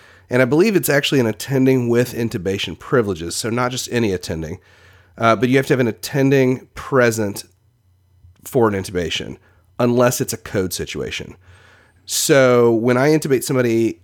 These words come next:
electively or quasi-electively in the I C U, my attending is in the room.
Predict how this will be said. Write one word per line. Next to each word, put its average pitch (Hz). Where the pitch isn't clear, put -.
electively 113
or 98
quasi-electively 101
in 95
the 95
I 95
C -
U, 101
my 101
attending 98
is 90
in 87
the 85
room. -